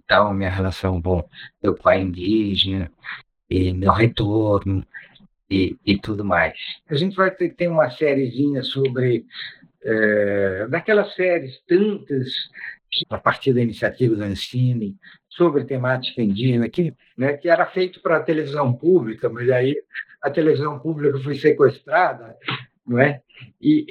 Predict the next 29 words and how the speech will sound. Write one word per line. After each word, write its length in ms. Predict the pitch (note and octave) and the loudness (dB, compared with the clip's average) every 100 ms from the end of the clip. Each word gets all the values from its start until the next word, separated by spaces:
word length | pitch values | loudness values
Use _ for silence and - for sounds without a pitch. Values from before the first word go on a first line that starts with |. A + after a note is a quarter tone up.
| D3+ | -4
e 60 | |
tem 180 | C3 F#3+ | 2 2
coisas, 680 | - E3+ G3 G3+ G3+ G#3+ G3 - - | 2 -2 2 2 2 -8 -10 -14 -4
um 160 | G3 D#3 | -4 2
montão 640 | F3+ G3+ - F3 G3+ A3 | 2 2 0 2 4 4
de 120 | F3+ - | -2 -6
coisas 500 | D#3 D#3+ D#3+ D#3+ D#3 | -2 0 0 -2 -4
engavetadas, 1120 | D#3+ D#3+ F#3+ G3 - D3+ F3 B2 A#2+ A2+ _ _ | -4 0 -2 -2 0 0 0 -4 -6 -6 _ _
né? 440 | A#2 C3+ B2+ G#2 G#2+ | -2 0 2 -2 -4
É 20 | |
terrível, 600 | C3+ C3+ F#3 D#3 G#2 G#2+ | -2 0 2 2 2 -4
né? 160 | G#2+ - _ - - | -6 -10 _ -18 -4
E, 420 | B2+ A#2 A2 G#2+ | 0 0 0 -4
então, 200 | G2+ B2+ | -2 0
a 40 | |
gente, 760 | B2+ C3 - C#3+ C3+ A2+ G2+ - _ _ _ _ | 0 -4 -4 0 2 2 0 -12 _ _ _ _
dentro 380 | G#2 A2+ B2+ A2 | 0 4 4 4
desse, 540 | A2+ G#2 A#2 G#2+ G2 F2+ _ _ _ _ | -2 -2 -2 -2 -2 -8 _ _ _ _
dessa 320 | A2 G#2+ - A2+ | 0 0 2 0
época, 220 | A#2+ - | 0 0
a 20 | B2 | -2
gente 180 | B2+ | -2
propôs 440 | - B2 B2 B2 A#2 | 0 -2 2 -2 -2
uma, 440 | B2 B2 A#2+ G#2 _ _ _ _ | -2 0 0 -2 _ _ _ _
uma 220 | C#3 C3+ | 0 0
sériezinha 560 | B2+ C#3 B2+ A2+ B2 C3 | 0 0 0 0 -2 -2
de 140 | A2 | -2
cinco 280 | G#2 A#2+ - - | -2 -2 0 0
capítulos, 680 | A2 - B2+ B2+ B2+ C6+ | -2 2 4 6 4 0